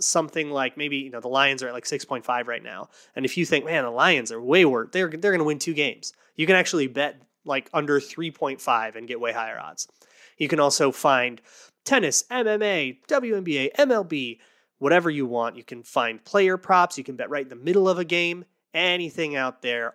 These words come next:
all of that you can find at the one-stop shop for all things props, odds, line, odds, lines, and news. That is at BetOnline, where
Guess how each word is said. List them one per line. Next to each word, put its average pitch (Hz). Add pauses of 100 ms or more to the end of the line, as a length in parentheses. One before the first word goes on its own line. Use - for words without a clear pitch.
all 185
of 147
that 123
you 120
can 127
find 113
at -
the 120
one-stop 143
shop -
for -
all 196
things 123
props, -
odds, 175
line, 143 (140)
odds, 156
lines, 160
and 127
news. 220 (320)
That 139
is 131
at 127
BetOnline, 117
where 196